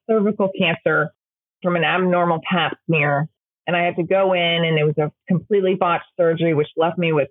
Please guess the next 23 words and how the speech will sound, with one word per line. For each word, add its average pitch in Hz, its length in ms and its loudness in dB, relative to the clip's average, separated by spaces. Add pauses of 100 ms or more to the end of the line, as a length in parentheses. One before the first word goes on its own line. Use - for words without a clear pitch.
pulmonary 180 400 2
embolisms 160 580 0
again 151 240 -2
that 135 180 -2
nearly 175 380 0 (100)
killed 160 220 2
me. 156 380 0 (360)
I 170 120 2
was 160 180 2
bleeding 202 400 2
internally. 165 960 0 (380)
They 165 120 0
made 185 220 2
my 180 120 0
neuropathic 175 720 0
pain, 147 260 0
which 147 160 0
is 165 60 -4
like 147 180 0
burning 165 380 0
pins 170 180 2
and 151 120 2
needles 143 300 0